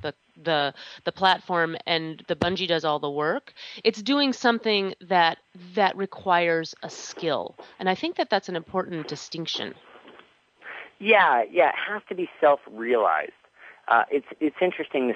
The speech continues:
Speaker 2: stigmas associated with cancer within our society. Um, people immediately assume you're going to die. They immediately assume you're fragile, um, and they immediately start to baby you for <laughs> those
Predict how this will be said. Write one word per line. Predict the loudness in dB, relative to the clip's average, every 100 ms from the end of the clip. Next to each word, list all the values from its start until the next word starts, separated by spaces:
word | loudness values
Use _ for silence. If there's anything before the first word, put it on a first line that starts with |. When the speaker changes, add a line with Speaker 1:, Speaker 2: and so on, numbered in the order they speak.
| 2
Speaker 2:
stigmas | 2 2 0 -2
associated | -2 0 -2 0 -2 -2 -6
with | -10 -4
cancer | 0 0 0 0 0
within | 0 0 -2 -2
our | 0 0 0
society. | -2 2 4 4 -2 -8 -20 -20 -2
Um, | 0 0
people | -2 2 2
immediately | 2 0 2 0 0 -2
assume | -2 -6 -4
you're | -2
going | -2 -2
to | 2
die. | 4 4 2 _ -20 -20 _ 0
They | 0
immediately | 2 0 2 0 -2 -2 -2
assume | -2 -6 -6
you're | 0
fragile, | 4 4 4 0 0 -10 _ 4
um, | 6 4 0 -6
and | -4
they | -2
immediately | 0 0 2 2 2 0
start | -2 -2
to | 0
baby | -2 -2
you | -6 -8 -8
for |
<laughs> |
those | -8